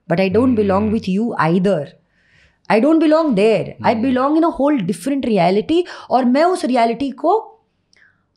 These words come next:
Speaker 1: अपनाऊंगी और मैं उस रियलिटी को हासिल करके रहूंगी। That is when I left that job and actually started looking for another job। मैंने कहा,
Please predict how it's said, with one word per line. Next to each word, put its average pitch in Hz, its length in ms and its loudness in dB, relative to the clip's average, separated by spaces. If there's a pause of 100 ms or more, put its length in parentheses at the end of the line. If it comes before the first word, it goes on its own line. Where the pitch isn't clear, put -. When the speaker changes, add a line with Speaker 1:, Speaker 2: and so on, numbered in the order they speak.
Speaker 1:
अपनाऊंगी 262 800 2 (480)
और 262 180 2
मैं 269 120 -2
उस 294 200 -6
रियलिटी 226 400 -2
को 349 140 -6
हासिल 311 460 -4
करके 202 420 -4
रहूंगी। 175 600 -4 (420)
That 208 280 -2
is 370 220 -2
when 220 360 -2 (200)
I 240 120 0 (140)
left 247 280 -4
that 233 260 0 (560)
job 196 360 2 (220)
and 226 120 0
actually 311 520 0
started 226 260 0
looking 196 320 -6
for 190 160 -6
another 170 300 -4
job। 151 160 -6
मैंने 202 160 -6
कहा, 311 160 -6